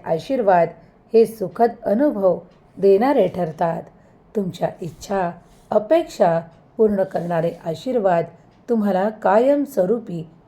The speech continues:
मिळत आहेत. तुम्ही ज्या नात्यांना काही काळांपूर्वी गमावले असाल, तर तसे मानू नका, कारण ते तुमचे नाते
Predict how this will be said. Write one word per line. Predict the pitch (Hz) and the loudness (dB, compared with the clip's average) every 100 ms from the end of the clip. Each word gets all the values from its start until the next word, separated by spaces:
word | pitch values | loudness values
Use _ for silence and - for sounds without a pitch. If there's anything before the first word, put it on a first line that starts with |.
| _ | _
मिळत | 208 202 233 269 214 | -4 0 0 0 -4
आहेत. | 143 175 - - _ _ _ _ _ | -10 -12 -14 -18 _ _ _ _ _
तुम्ही | 277 233 202 165 - - | -2 0 -2 -4 -10 -12
ज्या | 175 196 | 2 2
नात्यांना | 185 165 160 254 262 190 156 - _ _ _ - | 2 -2 -2 -2 -2 -4 -6 -12 _ _ _ 2
काही | 214 202 302 | 2 4 -2
काळांपूर्वी | - 185 202 285 302 247 190 170 175 - _ _ _ _ | 2 2 4 2 -2 -2 -2 -4 -12 -16 _ _ _ _
गमावले | 214 214 254 302 285 - | 2 4 4 2 2 0
असाल, | 180 - 190 170 202 - _ _ _ - | -4 -4 -2 -2 -4 -12 _ _ _ 2
तर | 240 262 - | 2 2 -4
तसे | 185 - 180 180 - _ - | -6 -4 -6 -6 -14 _ -8
मानू | 202 185 196 226 | -2 0 0 -2
नका, | 175 - 185 277 _ _ _ _ | -6 -10 -16 -20 _ _ _ _
कारण | - 226 262 302 349 - | 2 4 4 2 0 -4
ते | 277 277 | -6 -4
तुमचे | 190 175 214 | -8 -2 0
नाते | 214 180 180 185 185 202 | 0 0 -4 -2 -4 -4